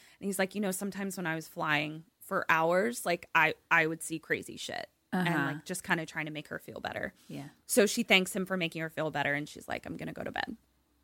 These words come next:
Speaker 1: So now it's sunrise. Newbie is awake, uh, looking out over the, uh, side of the ship.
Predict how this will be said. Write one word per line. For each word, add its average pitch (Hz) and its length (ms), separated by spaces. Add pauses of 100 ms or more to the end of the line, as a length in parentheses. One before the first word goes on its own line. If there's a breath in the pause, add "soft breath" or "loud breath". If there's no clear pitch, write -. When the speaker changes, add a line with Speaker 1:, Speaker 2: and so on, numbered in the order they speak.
(680)
Speaker 1:
So - 140
now 233 180
it's - 140
sunrise. 175 800 (960)
Newbie 226 560 (120)
is 196 460
awake, 185 680 (420)
uh, 170 640 (100)
looking 185 320
out 180 280 (680)
over 185 300
the, 175 420 (840)
uh, 160 360 (380)
side 180 260
of 175 40
the 185 60
ship. 175 300